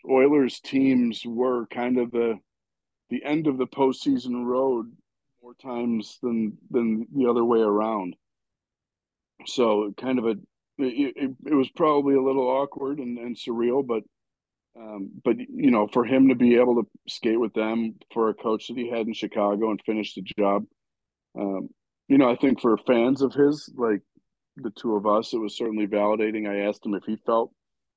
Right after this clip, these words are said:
that it was validating, and he said, "You know, I, I don't know, like, not re-, maybe not really." Um, didn't really have, like, a feeling that he needed to have a ring to, to put the cherry on top of the sundae.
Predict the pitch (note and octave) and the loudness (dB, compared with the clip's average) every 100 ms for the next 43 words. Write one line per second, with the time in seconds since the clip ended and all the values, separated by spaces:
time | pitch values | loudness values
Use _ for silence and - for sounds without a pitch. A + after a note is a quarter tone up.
0 | _ _ C3+ B2 A#2+ A2+ A#2 C3 A#2+ C3 | _ _ 2 2 0 0 2 2 2 0
1 | C3+ C3+ A#2 G#2+ - C#3+ C#3 D3+ A#2 A2+ | 0 -2 -6 -12 -18 -14 -4 -2 0 0
2 | C3+ C3+ D3 - D3 E3 C#3 G#3 C3+ G2+ | -2 -4 -12 -6 -2 2 2 2 0 -4
3 | G#2+ B2 C#3+ - C3 - B2 B2 D3 D3 | -6 -6 -8 -6 -8 -6 -6 -2 -2 -2
4 | B2+ A2+ C#3 A3 G#3 _ _ _ _ _ | -4 -2 0 -2 -6 _ _ _ _ _
5 | _ _ _ - C3 B2 A#2 G#2 _ _ | _ _ _ -8 -4 0 -2 -4 _ _
6 | _ _ _ - D3 D3+ D3+ D#3 C#3 C3 | _ _ _ 2 4 4 4 4 2 0
7 | B2+ C3 A#2 _ _ _ _ D3 B2 B2 | 0 0 -4 _ _ _ _ -6 -4 -2
8 | A#2+ _ B2+ D#3+ D3+ A2+ A2+ B2+ B2 A#2 | -6 _ -2 0 0 -2 -6 -6 -4 -2
9 | A#2+ C#3 B2+ A2+ A2 A#2+ A#2 G#2+ G#2 A#2 | -2 -2 -2 -4 -4 -6 -4 -4 -4 -4
10 | A#2+ G#2+ - G#2+ G#2 F#2 _ _ _ _ | -6 -8 -4 -2 0 -4 _ _ _ _
11 | _ _ - A2+ B2+ A#2 - A#2 A#2+ B2 | _ _ -12 -6 -4 -4 -4 0 4 4
12 | A2+ - G#2+ G#2+ G2 F#2+ - B2 B2+ F2 | 2 0 -4 -2 -6 -6 -4 -2 -2 -2